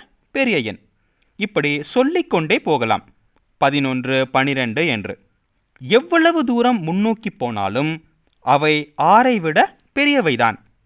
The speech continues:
இங்கே இருப்பதில் ஆறை விட பெரிய எண்கள் எவை? பத்து வலப்பக்கமாக உள்ளது. ஆக பத்தானது ஆறுக்கு வலப்பக்கத்தில் உள்ளது.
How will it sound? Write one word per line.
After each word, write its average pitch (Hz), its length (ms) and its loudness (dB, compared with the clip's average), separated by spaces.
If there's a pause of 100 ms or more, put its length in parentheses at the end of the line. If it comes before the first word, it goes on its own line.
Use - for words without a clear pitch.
(600)
இங்கே 202 420 0
இருப்பதில் 165 600 -2 (320)
ஆறை 226 340 4
விட 127 200 -4 (480)
பெரிய 277 300 2
எண்கள் 220 380 0
எவை? 185 280 0 (800)
பத்து 190 360 2 (460)
வலப்பக்கமாக 190 760 2
உள்ளது. 107 340 -2 (640)
ஆக 127 320 4 (640)
பத்தானது 160 680 4 (460)
ஆறுக்கு 196 480 2 (340)
வலப்பக்கத்தில் 208 760 2
உள்ளது. 107 300 -6